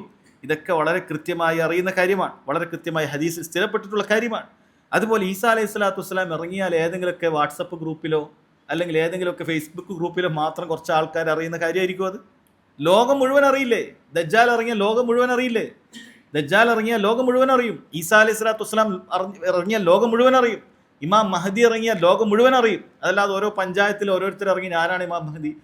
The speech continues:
മറ്റൊരു പഞ്ചായത്തിൽ "ഞാനാണ് ഇമാം, ഏഹ്, മഹദി", അല്ല, അങ്ങനെ ഇമാം മഹദിമാർ ഇഷ്ടം പോലെയുണ്ട്.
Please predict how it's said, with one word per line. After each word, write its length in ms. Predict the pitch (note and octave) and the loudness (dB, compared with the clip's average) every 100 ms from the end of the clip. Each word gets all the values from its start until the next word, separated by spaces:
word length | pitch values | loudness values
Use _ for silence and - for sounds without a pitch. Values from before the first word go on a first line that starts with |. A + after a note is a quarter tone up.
| _ D3+ | _ -12
മറ്റൊരു 300 | - F#3+ F#3 | -6 -4 -2
പഞ്ചായത്തിൽ 480 | F3+ F#3 F3+ F3 F3 E3+ | 0 0 0 -2 -10 -2
"ഞാനാണ് 360 | D#3+ G3 F#3+ | 0 2 0
ഇമാം, 200 | F3 E3+ E3 D#3+ | -2 -6 -6 -4
ഏഹ്, 260 | D#3 D#3 D3+ - _ _ | -2 -2 -4 -10 _ _
മഹദി", 280 | D#3+ D#3+ D#3 D#3 _ | -6 -4 -4 -6 _
അല്ല, 140 | D#3 D#3 | -4 -2
അങ്ങനെ 160 | F3+ | -2
ഇമാം 200 | F3 G#3 F3 | -2 -2 -2
മഹദിമാർ 420 | D3 E3+ A3 A#3 | -4 2 4 4
ഇഷ്ടം 240 | A#3 C4 | 2 0
പോലെയുണ്ട്. 380 | C4 B3+ G#3+ C#3+ | 2 2 0 -4